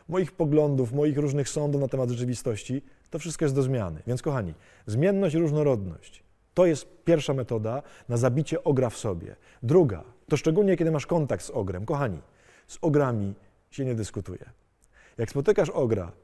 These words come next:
przekonanego o swojej mądrości, przekonanego o tym, że tylko on ma rację, nie gadaj w ogóle z nim. Zobaczcie, Pan Jezus też to robił.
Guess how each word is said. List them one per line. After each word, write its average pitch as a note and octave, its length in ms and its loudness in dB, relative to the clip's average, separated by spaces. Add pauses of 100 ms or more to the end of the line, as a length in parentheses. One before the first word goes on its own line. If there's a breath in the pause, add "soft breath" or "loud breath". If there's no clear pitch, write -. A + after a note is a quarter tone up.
(140)
przekonanego D#3+ 580 4
o D#3+ 40 6
swojej D3 260 2
mądrości, C#3+ 440 2
przekonanego D3 600 2
o D#3 60 4
tym, D3 220 -2
że C3+ 120 0
tylko D#3 220 0
on D3 80 0
ma C#3 100 2
rację, G2+ 380 -4 (360 soft breath)
nie G#3 140 -2
gadaj G3+ 300 8
w A#2+ 40 4
ogóle G2+ 260 2
z F2 80 -4
nim. D#2+ 160 -10 (520 soft breath)
Zobaczcie, E3+ 320 2
Pan D#3+ 140 0
Jezus G3 200 4
też G3+ 140 -4
to C#3 120 4
robił. E2+ 340 -2